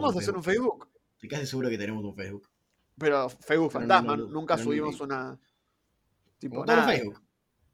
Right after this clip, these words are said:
Speaker 1: Bueno, podemos hacer, síganos en, en ese Facebook fantasma, si existimos. Eh,
Speaker 2: Mándale un WhatsApp a un amigo.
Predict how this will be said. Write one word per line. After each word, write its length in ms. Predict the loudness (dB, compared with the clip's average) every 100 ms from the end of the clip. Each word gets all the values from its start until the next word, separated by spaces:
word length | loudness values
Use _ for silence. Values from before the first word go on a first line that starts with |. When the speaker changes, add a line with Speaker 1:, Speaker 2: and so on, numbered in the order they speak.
| _ -8
Speaker 1:
Bueno, 200 | -8 -2
podemos 260 | -2 0
hacer, 220 | 0 0 -2
síganos 440 | -6 0 2 4 2
en, 100 | 0 -2
en 100 | -2
ese 180 | 0 0
Facebook 260 | 6 6 6
fantasma, 520 | 0 2 2 2 -4
si 100 | -6
existimos. 680 | -12 -12 -10 -6 -6 -8 -14 _ _ _ _ _ -2
Eh, 380 | 4 6 6 6
Speaker 2:
Mándale 260 | 6 6 4
un 60 | 0
WhatsApp 220 | -2 -4 -4
a 40 |
un 80 | -6
amigo. 420 | -4 -6 -6 -8